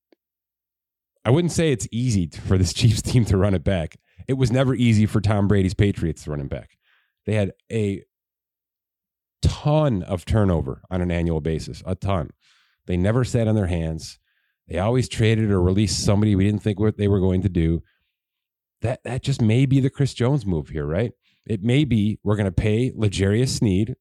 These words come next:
the pending free agent cornerback, who his value just absolutely skyrocketed in twenty twenty-three. He was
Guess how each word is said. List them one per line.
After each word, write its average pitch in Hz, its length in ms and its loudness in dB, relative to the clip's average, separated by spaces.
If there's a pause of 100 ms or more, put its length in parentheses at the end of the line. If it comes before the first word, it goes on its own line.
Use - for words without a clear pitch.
the 87 240 -4
pending 98 340 0
free 98 240 0
agent 95 200 0
cornerback, 90 480 -2
who 85 260 -2 (1000)
his 104 140 -2
value 113 240 2
just 90 220 -2
absolutely 101 460 -6
skyrocketed 69 640 -6
in 69 60 -10
twenty 76 200 -6
twenty-three. 73 460 -4
He 98 120 -2
was 87 220 -2